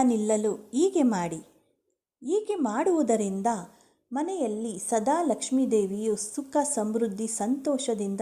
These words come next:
ನೆಲೆಸಿರುತ್ತಾಳೆ ಎಂಬುದು ಹಿರಿಯರ ಮಾತು. ಇದು ಸತ್ಯವೂ ಕೂಡ ಹೌದು. ಹಾಗಾದರೆ ಲಕ್ಷ್ಮೀ ದೇವಿಯು ಸದಾ ಮನೆಯಲ್ಲಿ ನೆಲೆಸಿರಬೇಕಾದರೆ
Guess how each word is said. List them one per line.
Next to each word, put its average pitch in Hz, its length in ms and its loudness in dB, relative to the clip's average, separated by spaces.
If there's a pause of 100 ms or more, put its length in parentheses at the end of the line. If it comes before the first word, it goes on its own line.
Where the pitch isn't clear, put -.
ನೆಲೆಸಿರುತ್ತಾಳೆ 208 920 -2 (380)
ಎಂಬುದು 262 540 0
ಹಿರಿಯರ 294 600 2
ಮಾತು. 180 680 -2 (320)
ಇದು 269 520 -4
ಸತ್ಯವೂ 302 500 4
ಕೂಡ 240 260 4 (100)
ಹೌದು. 180 420 -2 (580)
ಹಾಗಾದರೆ 240 680 0
ಲಕ್ಷ್ಮೀ 190 400 -4
ದೇವಿಯು 202 380 -2
ಸದಾ 202 360 -2
ಮನೆಯಲ್ಲಿ 208 500 0
ನೆಲೆಸಿರಬೇಕಾದರೆ 190 1300 -4